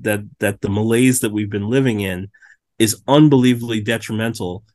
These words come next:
not just to the health and well-being of all the employees of the nonprofit, but there are so many other constituents of the nonprofit that could have been helped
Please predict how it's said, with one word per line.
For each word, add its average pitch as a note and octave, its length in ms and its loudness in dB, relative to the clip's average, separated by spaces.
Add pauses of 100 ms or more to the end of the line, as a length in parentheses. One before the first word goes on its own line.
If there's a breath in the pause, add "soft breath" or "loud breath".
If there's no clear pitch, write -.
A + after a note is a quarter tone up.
(160)
not B2+ 380 2
just B2+ 500 -2
to A#2 440 -2
the G#2 180 -6
health C3 560 -2 (320)
and A2 160 -2
well-being A#2+ 560 2
of G2+ 80 -6
all A2+ 160 -2
the G#2+ 100 -4
employees C#3 480 -2
of A#2 60 -8
the G#2 80 -4
nonprofit, G2+ 720 -4 (440 loud breath)
but C#3 380 2
there C3 240 0
are B2+ 60 0
so - 280 0
many E3 240 2
other C3 300 -2
constituents A#2+ 800 -4
of G#2+ 60 -4
the G#2+ 140 -4
nonprofit G#2 520 -4
that E2+ 160 -8
could C#3 180 0
have A#2 100 -2
been G#2+ 140 -4
helped D3+ 420 0